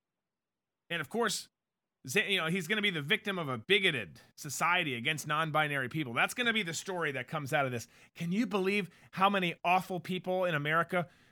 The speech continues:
that won't go along with these totally made-up fantasy ideas that people can have different genders, change their gender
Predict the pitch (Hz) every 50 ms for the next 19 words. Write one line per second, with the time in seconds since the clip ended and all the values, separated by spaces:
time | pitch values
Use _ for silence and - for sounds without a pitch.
0 | _ _ - 151 139 131 147 147 165 202 226 220 - 208 202 190 185 165 160 165
1 | 175 180 160 151 131 - 170 151 - - - - - 185 196 202 202 196 180 160
2 | 156 156 170 170 170 170 165 - - - 170 160 160 170 165 - - 180 160 151
3 | 147 139 123 131 135 139 151 160 139 127 127 - - - 165 160 - 156 143 -
4 | 147 135 135 135 117 117 143 139 - 151 139 123 139 135 139 143 139 131 - -
5 | 165 156 160 160 139 147 147 131 120 143 139 143 143 147 139 135